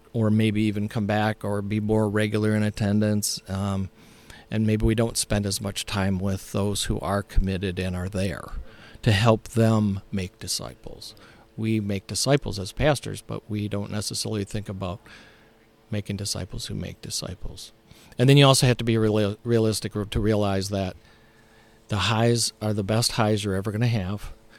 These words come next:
and they're the best, the biggest lows you're, you're gonna have the biggest lows.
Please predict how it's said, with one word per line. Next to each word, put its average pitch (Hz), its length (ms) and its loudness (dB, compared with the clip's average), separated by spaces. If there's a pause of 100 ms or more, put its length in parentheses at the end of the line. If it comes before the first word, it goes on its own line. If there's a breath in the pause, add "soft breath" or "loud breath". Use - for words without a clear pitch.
(200 loud breath)
and 107 200 0
they're 101 120 2
the 98 100 -4
best, 101 380 -2
the 110 80 -2
biggest 104 360 -2
lows 98 320 0
you're, 101 340 -10
you're 117 180 -8
gonna 107 140 0
have 101 200 -2
the 101 60 -4
biggest 101 340 -4
lows. 92 480 -6